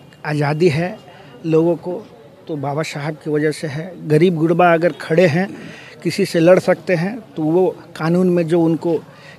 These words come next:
एक उंगली रखने की जगह मिली है, वो बाबा साहब की वजह से है। बाबा साहब का भारतीय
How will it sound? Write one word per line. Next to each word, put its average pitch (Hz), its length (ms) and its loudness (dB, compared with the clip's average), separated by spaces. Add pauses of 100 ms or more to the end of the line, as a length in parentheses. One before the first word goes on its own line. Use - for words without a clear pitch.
(100)
एक 165 140 0 (500)
उंगली 175 220 8
रखने 170 280 4
की 165 120 -4
जगह 160 280 2
मिली 170 260 2
है, 175 200 -2 (300)
वो 156 80 -6
बाबा 135 260 -2
साहब 151 300 -4
की 160 140 -8
वजह 156 240 0
से 160 180 -10
है। 165 160 -8 (420)
बाबा 220 200 4
साहब 247 320 2
का 247 120 -2
भारतीय 214 600 2